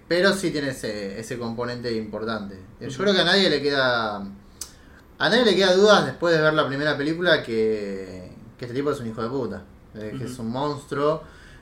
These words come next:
Speaker 1: que, incluso en la propia película, ¿no?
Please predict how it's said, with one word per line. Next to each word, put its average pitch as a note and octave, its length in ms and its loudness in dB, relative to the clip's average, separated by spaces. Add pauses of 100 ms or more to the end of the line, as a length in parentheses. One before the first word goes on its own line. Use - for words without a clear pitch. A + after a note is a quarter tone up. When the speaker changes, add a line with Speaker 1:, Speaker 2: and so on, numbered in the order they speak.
(160)
Speaker 1:
que, C3+ 960 2 (600)
incluso C#3 300 -6
en C#3 60 -4
la B2+ 100 -6
propia C#3 220 -2
película, C#3+ 460 0
¿no? E3 320 -2